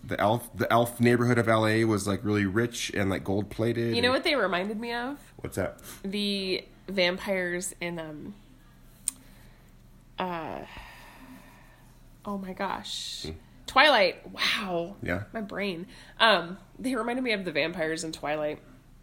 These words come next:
Speaker 2: They were all, like,
Speaker 1: Yeah.
Speaker 2: pretty blonde and, like, uppity and,
Speaker 1: Right.
Speaker 2: and just, like,
Speaker 1: Straight hair.
Speaker 2: straight hair. Yeah, they kinda had that, that feeling,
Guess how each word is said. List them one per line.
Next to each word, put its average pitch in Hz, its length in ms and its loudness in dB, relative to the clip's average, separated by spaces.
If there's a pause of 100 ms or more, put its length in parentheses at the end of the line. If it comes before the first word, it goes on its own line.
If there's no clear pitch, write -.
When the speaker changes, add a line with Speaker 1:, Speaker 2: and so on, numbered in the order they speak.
(340)
Speaker 2:
They 196 120 6
were 180 160 6
all, 170 120 8
like, 175 140 2
Speaker 1:
Yeah. - 60 -10
Speaker 2:
pretty 175 200 0
blonde 156 560 0
and, 156 120 -4
like, 156 240 -4
uppity 151 480 -4
and, 147 220 -6
Speaker 1:
Right. - 120 -2
Speaker 2:
and 156 120 -6
just, 151 220 -6
like, 151 180 -8
Speaker 1:
Straight 104 300 0
hair. 92 340 -2 (100)
Speaker 2:
straight 180 320 0
hair. 160 100 -2
Yeah, 190 260 4
they 208 100 -2
kinda 269 220 -4
had 214 160 -2
that, 156 280 2
that 170 220 0
feeling, 160 540 -4